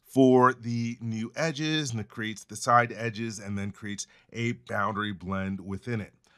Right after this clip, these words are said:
So I will hit the check mark in order to complete that. And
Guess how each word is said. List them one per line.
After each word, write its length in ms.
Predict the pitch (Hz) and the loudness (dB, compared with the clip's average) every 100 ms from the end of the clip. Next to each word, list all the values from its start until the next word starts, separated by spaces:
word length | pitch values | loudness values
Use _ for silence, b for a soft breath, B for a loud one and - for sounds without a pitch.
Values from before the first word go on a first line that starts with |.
| b | b
So 300 | - 131 151 - | -2 4 4 4
I 120 | 101 | -2
will 140 | 101 | -2
hit 300 | 90 107 101 - | -4 -8 -12 -14
the 200 | 107 101 | -10 -8
check 340 | 98 104 - | -8 -10 -8
mark 300 | 98 98 101 _ | -4 -2 -4 _
in 220 | 101 98 | -12 -12
order 360 | 87 95 95 92 | -8 -6 -4 -6
to 220 | - 101 | -8 -14
complete 480 | - 92 - 92 110 | -10 -12 -8 -10 0
that. 300 | 147 143 - B B - | 4 4 0 B B -4
And 400 | 180 180 180 | 0 0 -2